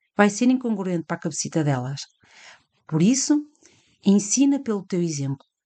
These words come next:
Acredita que vais ter resultados fantásticos nas tuas finanças pessoais, vais preparar os teus filhos para se tornarem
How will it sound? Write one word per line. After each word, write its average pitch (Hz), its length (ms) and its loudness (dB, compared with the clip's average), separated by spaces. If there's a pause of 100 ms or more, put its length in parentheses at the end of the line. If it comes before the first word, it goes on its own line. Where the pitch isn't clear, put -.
(180)
Acredita 202 540 2
que - 80 -8
vais 190 160 0
ter 202 160 0
resultados 180 460 -4
fantásticos 214 880 0
nas 170 180 2
tuas 247 220 -2
finanças 196 440 0
pessoais, - 680 -2 (680)
vais 180 480 2 (300)
preparar 277 680 0
os 190 140 -8
teus 190 200 -4
filhos 202 440 -2
para 175 260 0
se - 400 -2
tornarem 196 600 2